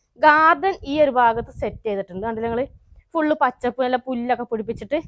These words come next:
ചെടികളെല്ലാം വെച്ചിട്ടുള്ള ആ ഒരു ഭാഗത്തുണ്ട്. അതുപോലെ ദാ ഈ ഒരു ഭാഗത്തും ഇവിടെ നല്ലൊരു ഗാർഡൻ ഈ ഒരു സൈഡിലും സെറ്റ് ചെയ്തിട്ടുണ്ട് ട്ടോ. പിന്നെ വണ്ടികളൊക്കെ ഏത്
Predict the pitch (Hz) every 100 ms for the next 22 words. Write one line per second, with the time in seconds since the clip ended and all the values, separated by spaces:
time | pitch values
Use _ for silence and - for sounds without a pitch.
0 | - - - - 254 240 233 226 226 220
1 | 208 214 220 277 - 311 311 262 233 247
2 | 269 269 262 269 233 208 - - 320 277
3 | 214 185 - 180 _ _ - - - 320
4 | 330 330 294 269 269 247 233 226 240 269
5 | 277 277 233 220 294 - - 233 - 208
6 | 208 196 190 185 165 - - - _ -
7 | 403 392 320 311 311 330 339 320 285 269
8 | 285